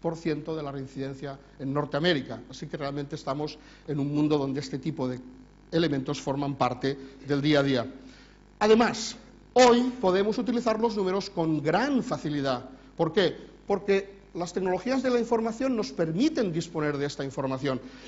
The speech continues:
Y yo creo que en, en un futuro no muy lejano, eh, los profesionales del mundo de la justicia harán un poco como los profesionales del mundo de la medicina.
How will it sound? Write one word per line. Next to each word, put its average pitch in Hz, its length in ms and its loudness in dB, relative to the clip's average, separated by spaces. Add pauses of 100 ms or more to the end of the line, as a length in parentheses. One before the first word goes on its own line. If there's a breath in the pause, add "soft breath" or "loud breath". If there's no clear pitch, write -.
(260 loud breath)
Y 240 460 2
yo 185 180 2
creo 196 200 0
que 175 100 -4
en, 151 180 -4
en 156 100 -2
un 180 80 0
futuro 196 380 -2
no 190 160 0
muy 214 180 0
lejano, 175 540 0 (520 loud breath)
eh, 131 440 2 (280)
los 151 160 -2
profesionales 165 540 -2
del 196 120 -2
mundo 202 220 -2
de 156 60 0
la 151 80 -2
justicia 214 580 -4
harán 165 200 -2
un 190 80 -6
poco 185 200 -2
como 175 200 -2
los 143 100 -2
profesionales 139 520 -4
del 143 100 -2
mundo 147 280 -2
de 135 60 -2
la 123 100 -2
medicina. 135 540 -4